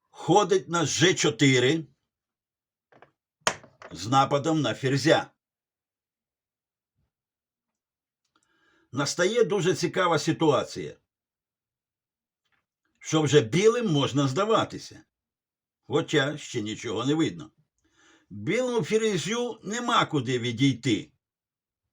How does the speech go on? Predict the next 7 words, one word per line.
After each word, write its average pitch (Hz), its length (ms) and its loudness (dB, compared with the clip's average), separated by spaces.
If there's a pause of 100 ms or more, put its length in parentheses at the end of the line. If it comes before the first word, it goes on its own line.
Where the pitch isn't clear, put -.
(440)
Можна 175 440 0
тільки 185 360 -2
закритися 160 680 0
пішаком 156 680 -2
на 127 160 0
Ф 120 200 -2
три. 170 380 -2